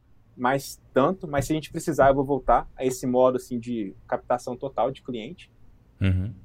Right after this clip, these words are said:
Speaker 1: E aí, de novo, vem também, é, a parte financeira, entendimento de fluxo e tal, tipo assim, de, é, eu sou bom nessa parte, assim, sabe? Eu consigo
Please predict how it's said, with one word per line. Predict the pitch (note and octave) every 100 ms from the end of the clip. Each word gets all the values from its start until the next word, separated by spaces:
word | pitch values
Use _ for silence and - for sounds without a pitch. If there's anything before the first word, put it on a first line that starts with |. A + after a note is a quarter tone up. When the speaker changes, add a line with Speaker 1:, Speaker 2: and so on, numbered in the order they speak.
| - - _ -
Speaker 1:
E | F3
aí, | F#3+
de | A3
novo, | G3 D3+
vem | F3
também, | G3 F3 F3 D#3 C#3+
é, | C#3+ D3
a | C3+ C3
parte | - D3+ -
financeira, | F#3 F3 - D3 G3+ D3
entendimento | C#3+ C#3 D3+ C#3+ C#3+ E3 -
de | C#3 C3
fluxo | - B3 F#3+ - E3
e |
tal, | - F3+ E3+ C3
tipo | -
assim, | - D3 C3
de, | B2+ B2+ A#2+ - _ _ _
é, | B2+ B2+ B2+ A#2+ A2 G#2+ - - G#2
eu | C3+
sou | - F3
bom | D3 D#3+
nessa | C#3 C#3
parte, | - A#2 A2+ A#2+
assim, | - A2
sabe? | A2+ A2+ A#2
Eu |
consigo | - B2 C#3 C3+ C#3